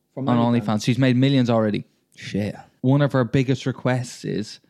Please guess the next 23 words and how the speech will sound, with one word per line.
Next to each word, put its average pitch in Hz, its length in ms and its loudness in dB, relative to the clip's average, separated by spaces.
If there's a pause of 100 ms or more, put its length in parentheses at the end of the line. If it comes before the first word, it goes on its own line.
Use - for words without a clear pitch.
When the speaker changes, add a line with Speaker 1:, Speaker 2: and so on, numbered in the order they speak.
(200)
Speaker 2:
guys 135 400 2
asking 123 360 0
Speaker 1:
Crush 120 100 0
their 123 140 2
Speaker 2:
her 120 80 2
Speaker 1:
balls. 104 200 -10
Speaker 2:
to - 140 -8
crush 117 340 -4
their 107 120 -2
balls. 101 440 -4 (580)
Yeah. 107 200 -4 (600)
So - 160 -6
she 120 140 -4
puts 127 300 -2
on, 117 180 0
like, 107 220 -2
these 107 200 -2
sort - 160 -6
of, 98 80 -4
like, 98 220 -6
stilettos. 107 760 -6 (280)
Speaker 1:
Oh, 175 100 2
yeah. - 260 -4